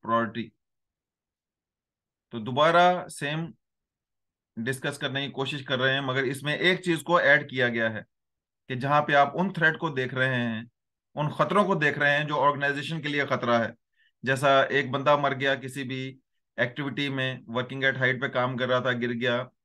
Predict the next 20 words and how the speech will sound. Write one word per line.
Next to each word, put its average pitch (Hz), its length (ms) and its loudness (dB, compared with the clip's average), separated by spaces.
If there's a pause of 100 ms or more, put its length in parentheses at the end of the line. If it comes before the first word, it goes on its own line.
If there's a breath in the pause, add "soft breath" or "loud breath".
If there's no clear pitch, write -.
(240)
कोलैप्स 127 340 0
हो 123 80 -2
गया, 120 260 -2
मर 120 200 -2
गया, 120 240 -2 (1160)
कन्फाइंड 143 400 0
स्पेस 165 280 0
में 170 160 -2
कोई 156 360 -2 (500)
बंदे 135 300 2
के 143 100 -2
साथ 135 180 0
में 143 160 -2
एक्सीडेंट 127 420 0
हो 120 140 -4
गया, 113 280 -4 (680)
वो 127 100 0
एक्सपायर 156 440 4
हो 135 180 0
गया। 120 280 -4